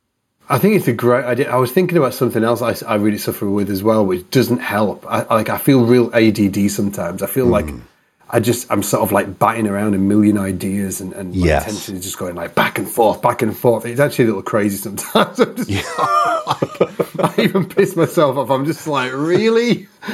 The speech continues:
Speaker 1: Can you not just focus on one thing?
Speaker 2: Right.
Speaker 1: Does it have to be five things all at once?"
Speaker 2: Yeah.
Speaker 1: <laughs> You know, so, yeah, yeah. I'm definitely gonna give it a go, actually. Um, was the guy's name Russell?
Speaker 2: Russell.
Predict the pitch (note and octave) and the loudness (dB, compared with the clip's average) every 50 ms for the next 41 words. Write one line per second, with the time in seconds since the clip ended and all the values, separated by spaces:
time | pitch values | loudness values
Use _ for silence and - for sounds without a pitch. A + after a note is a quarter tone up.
0 | G#3+ - - - G#3+ G#3 G3+ G3+ G3+ G3+ G3 F#3+ G3+ G#3 G#3+ G#3 F#3+ D#3+ C#3 - | -8 -4 0 0 2 2 2 0 0 2 4 4 4 4 2 0 -2 -4 -6 -6
1 | - - D3 - - - - - D3 D#3 E3+ E3 - F3+ F3 F3+ - - D3+ C3+ | -6 -10 -12 -12 -14 -8 -2 2 2 2 4 4 4 2 2 2 0 0 0 2
2 | D3+ D3+ C#3 - D#3 D#3 D3 C#3+ C#3+ C#3+ - - D3 C#3 C3 B2+ A#2+ A#2 - - | 2 0 -2 -2 0 2 2 2 0 -2 -2 -2 0 2 2 0 0 -4 -6 -8
3 | - - D2+ E2 E2 - C3+ C#3+ - - C#3+ D3 C#3+ - - D#3+ C3+ C#3 B2 A#2+ | -6 -4 -2 0 2 2 2 2 2 2 0 0 0 -2 -4 -4 -2 -2 -4 -4
4 | - - - - D3 D#3 F3 F3+ F3 F3+ - - B2+ A#2+ A#2 A2+ A#2 A2+ - - | -8 -6 -2 0 2 2 2 2 0 -2 -2 -4 -2 -2 -2 -4 -6 -8 -8 -4
5 | - E3 D3+ D3+ C#3 C#3+ C#3 C#3+ C3 B2+ A#2 A2+ - - - - - - - - | 0 2 4 4 4 2 0 0 0 0 2 2 0 -2 -4 -8 -12 -12 -4 -2
6 | - F#3+ F#3+ G3 - C#3+ C#3 D#3+ C#3+ - - C3+ C#3+ C3+ C3 B2 A#2+ A#2+ A#2+ A#2+ | 0 0 2 2 0 -2 -2 -6 -6 0 2 4 4 4 4 4 4 4 2 2
7 | - - D3 C3+ B2+ B2 B2 A#2+ A#2 A2 - - - B2+ A#2+ C3 C3+ C3+ C3+ C3+ | 0 2 2 2 4 4 4 2 2 0 -2 -6 -4 0 2 2 2 2 2 2
8 | C3 A#2+ A2 G2 - - _ - A2 A2+ A2+ A2+ A2+ A2 G#2+ G#2+ - B2+ B2+ B2 | 0 0 -2 -4 -8 -14 _ -6 -2 0 0 0 0 0 -2 0 0 0 2 2
9 | E3 D3+ - E3 E3+ D3+ C3+ C#3+ B2 B2 A2 A#2+ G#2+ A2+ G2+ G#2+ G2 A2+ A2+ G#2+ | 2 0 0 0 0 0 2 2 2 2 2 2 0 0 -2 -2 -2 -2 -2 -2
10 | G2+ G2+ G2+ - - G#2+ G2+ F#2+ F2+ - - - - - - - - _ - D#3 | -4 -6 -8 -8 -6 -4 -4 -4 -6 -10 -16 -20 -20 -20 -20 -20 -10 _ 0 2
11 | D3+ D3+ D3 C#3+ C#3 C3+ C3+ B2+ B2 B2 B2 - _ _ _ _ _ _ _ - | 2 4 2 2 2 0 0 0 -2 -2 -4 -8 _ _ _ _ _ _ _ 0
12 | E3 E3 E3 F#3 F#3+ G#3 G#3 F3+ G3+ G3+ F#3 F#3 A#3+ G#3+ - - - - - _ | 2 2 4 4 2 2 2 2 2 2 2 2 2 0 -2 -6 -14 -16 -20 _
13 | _ _ _ _ - G2 F#2+ F#2 E2+ - - D#2+ C#2 | _ _ _ _ -4 0 0 0 0 0 -4 -8 -8